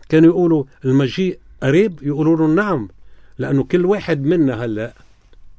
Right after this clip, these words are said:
واللي مضيوا علي، واللي مضيوا بحياتهم، هن بيهيئوا للملكوت. تبي لها الأمر إنه نحن بعيشنا اليوم، بشوفتنا لهالدنيا المخربطة،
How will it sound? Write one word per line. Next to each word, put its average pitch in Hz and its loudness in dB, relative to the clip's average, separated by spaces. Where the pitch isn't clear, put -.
واللي 180 4
مضيوا 135 2
علي، 113 -2
واللي 160 0
مضيوا 117 0
بحياتهم، 113 -4
هن 196 4
بيهيئوا 175 0
للملكوت. 131 -4
تبي 156 0
لها 147 -4
الأمر 131 -2
إنه 143 2
نحن 135 -2
بعيشنا 147 0
اليوم، 151 2
بشوفتنا 151 -4
لهالدنيا 156 0
المخربطة، 143 -4